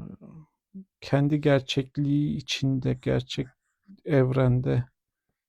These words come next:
değil de onun içinde kurgulanan, onun sınırlarını zorlayan bir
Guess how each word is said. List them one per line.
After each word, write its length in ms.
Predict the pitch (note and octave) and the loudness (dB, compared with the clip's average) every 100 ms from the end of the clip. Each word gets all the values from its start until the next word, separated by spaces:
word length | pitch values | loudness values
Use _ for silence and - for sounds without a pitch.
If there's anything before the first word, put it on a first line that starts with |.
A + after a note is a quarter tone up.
| _ - | _ -6
değil 360 | C#3+ D3+ E3 C#3+ | -2 0 -2 -4
de 100 | C3 | -4
onun 360 | - D3 D3 | -2 0 2
içinde 480 | D3 C3 - C#3+ C#3 | 0 -2 -2 -2 0
kurgulanan, 760 | C3+ - C3+ C3 C#3 C3+ C3 C#3 | -4 -4 -2 0 0 0 0 0
onun 240 | C#3 C#3 | 2 0
sınırlarını 760 | C3 - C#3 C3+ C3+ C3+ C3+ C3 | -2 -4 -2 0 0 0 0 0
zorlayan 760 | B2+ C3+ C3+ C#3 C#3 C#3 C3+ | 2 2 2 2 2 2 2
bir 380 | C3 D3 - - | 0 -2 -4 -16